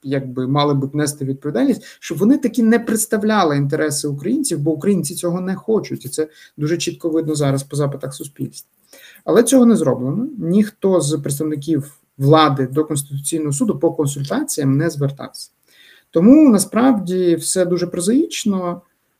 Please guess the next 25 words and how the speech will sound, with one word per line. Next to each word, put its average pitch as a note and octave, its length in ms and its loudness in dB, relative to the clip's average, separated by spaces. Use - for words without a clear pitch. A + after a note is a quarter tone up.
а, D#3+ 600 0
не E3+ 640 0
позбавляють D#3+ 840 2
можливості D3 540 -2
працювати C#3+ 560 -4
у C3+ 40 0
Верховній C#3+ 500 0
Раді. G#3 360 0
Я C3+ 120 2
не C#3 100 2
кажу C3 280 -4
про - 160 -10
позбавлення B2+ 540 -4
мандатів, C#3+ 540 -2
хоча C#3 180 -4
думаю, C#3 360 0
що C#3 340 -6
якщо C#3 240 -2
свого C#3+ 300 2
часу C#3+ 280 0
знайшлися C#3+ 560 0
юридичні, C3+ 580 0
конституційні C#3 760 -2
підстави C#3 800 -2
для C3+ 360 0